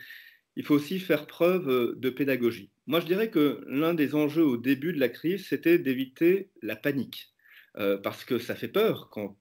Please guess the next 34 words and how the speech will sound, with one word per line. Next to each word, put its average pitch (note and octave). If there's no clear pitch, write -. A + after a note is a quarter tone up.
tout C#3
d'un A#2+
coup F3+
on D3
dit D#3
on, C#3
on, A#2+
on A#2+
sait C3+
plus F#3+
de D#3
quoi D#3+
est C3
fait D3
le C3
quotidien B2+
ou C#3
est -
fait C3+
le, A#2+
le A2+
lendemain. C3+
Donc, D#3
euh, A#2+
le A#2
rôle C#3+
aussi, D#3
euh, A2
du A2
premier A#2
magistrat A2+
de A#2+
la C3
ville, A3